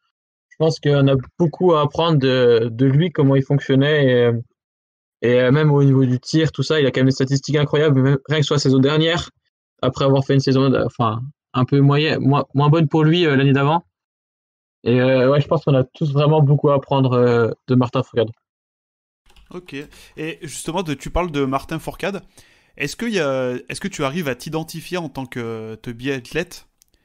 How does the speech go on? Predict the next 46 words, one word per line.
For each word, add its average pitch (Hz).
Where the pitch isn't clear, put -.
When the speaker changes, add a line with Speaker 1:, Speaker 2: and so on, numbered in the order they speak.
Speaker 2:
à 120
un 123
biathlète 156
de 135
Coupe 147
du 143
Monde 156
en 131
termes 131
de 123
style 147
de, 127
je 117
sais -
pas, 135
d'un 120
style 131
de, 117
de 113
ski, 165
de 139
style 127
de 117
tir ? 165
Est-ce 131
que -
tu 147
arrives 139
à 139
trouver 147
des 135
similitudes 147
avec, 123
euh, 117
avec 123
quelqu'un 147
qu'on 139
pourrait 123
connaître 143
sur 127
la, 113
sur 127
la 127
Coupe 143
du 135
Monde ? 127